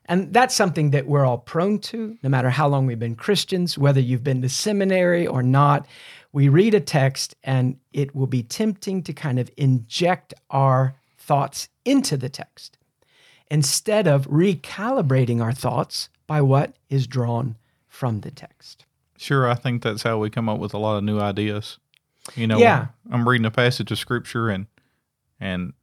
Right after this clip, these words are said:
Speaker 2: I come to a conclusion that no one in the last two thousand years of church history has came up with.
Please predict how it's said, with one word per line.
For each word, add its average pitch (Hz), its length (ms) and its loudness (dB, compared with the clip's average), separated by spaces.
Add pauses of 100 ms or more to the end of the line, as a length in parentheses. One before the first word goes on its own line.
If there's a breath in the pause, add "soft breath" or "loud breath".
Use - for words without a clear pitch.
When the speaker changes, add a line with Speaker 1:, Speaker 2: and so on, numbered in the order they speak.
(100)
Speaker 2:
I 107 80 -6
come 110 240 -2
to 107 120 -4
a 98 40 -4
conclusion 107 600 -4
that 98 120 -4
no 107 160 -2
one 107 260 -2
in 101 100 -2
the 101 80 -4
last 107 300 -2
two 110 120 -8
thousand 104 360 -2
years 101 280 -4
of 98 120 -8
church 104 280 -4
history 107 340 -6
has 104 100 -8
came 113 220 -4
up 113 100 -6
with. 117 360 -6